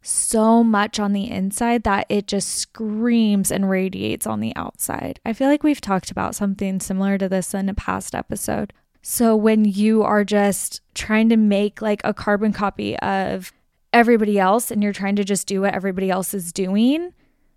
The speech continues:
if that's not your personal style, if that's not yourself, it's not gonna come off in a good way because we should have our own personal love for ourself and our own personal style for ourself. We can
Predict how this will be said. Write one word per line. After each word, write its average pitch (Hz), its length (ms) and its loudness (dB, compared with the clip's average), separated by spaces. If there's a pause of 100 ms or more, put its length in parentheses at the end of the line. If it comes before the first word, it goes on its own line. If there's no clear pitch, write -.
(280)
if - 220 2
that's 220 320 -2
not 277 220 -2
your 214 420 4
personal 202 460 -2
style, 190 340 0
if 208 80 -4
that's 226 220 -2
not 277 160 2
yourself, 208 1200 2 (560)
it's - 180 -4
not 247 140 0
gonna 254 160 2
come 214 200 -4
off 220 180 -2
in 208 80 2
a 208 60 2
good 180 260 -2
way 208 440 0
because 214 880 0 (540)
we 208 360 -2
should 214 220 0
have 202 260 -2
our 202 220 2
own 202 520 2 (180)
personal 220 440 2
love 196 240 4
for 208 140 -2
ourself 196 420 0
and 190 80 -4
our 185 120 0
own 185 200 0
personal 185 340 -2
style 185 340 0
for - 160 -6
ourself. - 600 -6 (240)
We 226 260 -2
can 262 520 -2